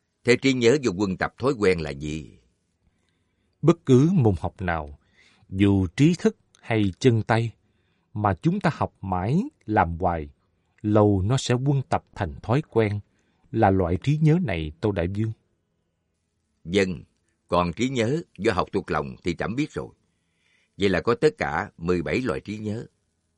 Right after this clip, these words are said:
Speaker 2: Thật ra, nó còn nhiều loại nữa, tâu đại vương. Nhưng mười bảy loại trí nhớ này đủ để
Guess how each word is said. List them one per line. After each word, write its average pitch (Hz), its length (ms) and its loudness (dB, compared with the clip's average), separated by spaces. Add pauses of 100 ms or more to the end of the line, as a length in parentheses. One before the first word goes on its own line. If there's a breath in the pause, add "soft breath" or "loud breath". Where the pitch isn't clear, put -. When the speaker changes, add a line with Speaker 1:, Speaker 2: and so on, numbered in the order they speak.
(1000)
Speaker 2:
Thật - 260 -2
ra, 98 400 -2 (400)
nó 127 160 4 (100)
còn 90 200 2
nhiều 92 220 4
loại 90 340 0
nữa, 98 420 2
tâu 101 120 2
đại 85 180 -4 (100)
vương. 110 220 0 (680)
Nhưng 156 340 4
mười 104 160 2
bảy 104 240 2
loại 98 220 0
trí 147 200 0
nhớ 175 240 2
này 80 340 -4 (380 soft breath)
đủ 113 280 2
để 101 240 2